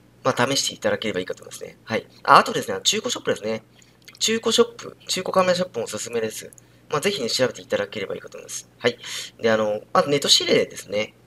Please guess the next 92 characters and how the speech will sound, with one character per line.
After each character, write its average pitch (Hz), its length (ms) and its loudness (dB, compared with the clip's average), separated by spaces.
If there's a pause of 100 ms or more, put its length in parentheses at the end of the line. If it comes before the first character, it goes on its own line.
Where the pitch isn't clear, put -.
(260)
ネ 131 100 0
ッ 143 80 0
ト - 80 -6
仕 - 160 8
入 - 60 0
れ - 60 6
は 135 40 8
で 101 80 0
す 95 80 -10
ね、 113 160 2
ぜ 180 160 -2
ひ 151 140 -6
し - 100 0
て 139 100 -2
ほ 131 60 -4
し 151 100 -4
い 151 60 -8
ん - 20 -8
で 107 80 -4
す - 60 -10
け - 100 -8
ど、 107 240 -2 (260)
ま - 100 2
あ、 - 0 -
こ - 160 -8
こ 220 120 4
も 247 100 2
で 139 100 -2
す - 120 -8
ね、 104 180 0
あ 92 60 -4
の、 98 240 -2 (320)
し - 220 0
っ - 40 -20
か - 120 2
り 262 80 0
と 147 80 0
ね、 110 100 -8
リ 226 60 -12
サ - 160 4
ー 202 80 6
チ - 100 2
を 208 60 2
し - 100 6
て 220 140 0
か 233 100 4
ら 175 80 4
仕 - 200 0
入 147 80 0
れ 139 40 0
な 120 120 2
い 90 40 -2
と 101 240 2 (240)
赤 120 300 6
字 170 160 -4
に 151 60 -10
な 139 80 0
り 127 40 -2
ま 123 80 -2
す。 - 100 -10
も - 100 -18
う - 40 -20
こ - 140 -4
れ 175 80 8
は 160 80 8
ぜ 170 100 -8
ひ 135 140 -4
あ 98 40 -2
の、 90 100 -6 (960)
も 120 60 -4
う - 20 -2
ぜ 170 120 2
ひ 143 140 2
あ 104 60 4
の、 95 100 -2 (880)
や 120 80 4
っ - 60 -2
て - 100 -6
く 127 40 0
だ 117 60 4
さ 104 140 2
い。 - 120 -8
で、 165 200 8
あ - 40 0
の、 110 300 0 (360)
店 277 280 4
頭 269 140 0
商 262 160 6
品 147 100 -2
な 104 60 2
の 92 80 -2
で 90 180 -6